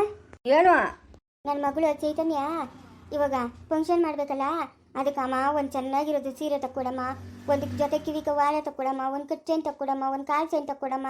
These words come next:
Speaker 2: ಅಂತ ಹಿಡ್ದ್ಬಿಟ್ಟವಳೆ ಶಿಕೋನೆ. ಹ್ಞೂ, ಹಿಡ್ದ್ಬಿಟ್ಟವಳೆ. ಅದಕ್ಕೆ ಈ ಕಾಸು ಎತ್ಕೊಂತೀನಿ ಶಿಕೋನೆ, ತಕ್ಕೊಡ್ತೀನ?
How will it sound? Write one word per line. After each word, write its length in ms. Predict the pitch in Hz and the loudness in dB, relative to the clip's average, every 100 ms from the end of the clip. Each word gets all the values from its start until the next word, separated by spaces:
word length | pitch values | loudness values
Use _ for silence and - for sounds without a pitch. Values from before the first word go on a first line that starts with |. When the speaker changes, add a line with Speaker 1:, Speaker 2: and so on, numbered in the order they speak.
| 269 _ _ - | -8 _ _ -2
Speaker 2:
ಅಂತ 120 | 285 | 2
ಹಿಡ್ದ್ಬಿಟ್ಟವಳೆ 420 | 294 277 294 277 262 | 2 0 0 0 -2
ಶಿಕೋನೆ. 320 | 294 269 277 302 269 _ _ _ _ | -6 -4 -2 -2 -4 _ _ _ _
ಹ್ಞೂ, 140 | 302 330 254 247 330 | 0 2 0 -4 -4
ಹಿಡ್ದ್ಬಿಟ್ಟವಳೆ. 560 | 302 294 349 269 262 262 - - - | -2 -2 0 2 2 0 -6 -6 -4
ಅದಕ್ಕೆ 180 | 285 294 | -4 -4
ಈ 80 | 302 294 | -4 -2
ಕಾಸು 220 | 285 302 | -2 -2
ಎತ್ಕೊಂತೀನಿ 400 | 285 294 285 277 | -4 -6 -6 -10
ಶಿಕೋನೆ, 280 | 285 277 269 311 | -4 -2 -2 -4
ತಕ್ಕೊಡ್ತೀನ? 440 | 294 302 - 277 | 0 0 0 0